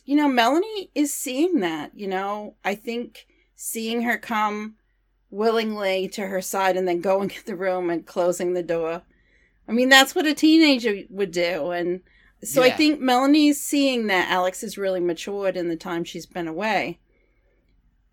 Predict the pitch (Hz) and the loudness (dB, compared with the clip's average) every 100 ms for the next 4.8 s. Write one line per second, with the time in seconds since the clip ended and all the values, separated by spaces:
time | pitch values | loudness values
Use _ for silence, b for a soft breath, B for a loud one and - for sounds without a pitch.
0 | _ _ _ 247 247 - - 285 269 269 | _ _ _ -2 -2 -2 0 2 2 -2
1 | 107 - - 262 254 277 320 311 294 - | -6 -6 2 4 4 2 -2 2 2 4
2 | 226 226 226 - - 208 190 196 - 185 | 2 2 -2 -6 -6 -6 -6 -8 -4 -2
3 | 196 233 233 226 196 190 175 175 165 165 | 0 -2 -4 -4 -4 -6 -4 -4 -4 -6
4 | 202 208 214 208 180 - 185 | -8 -6 -6 -4 -6 -2 -4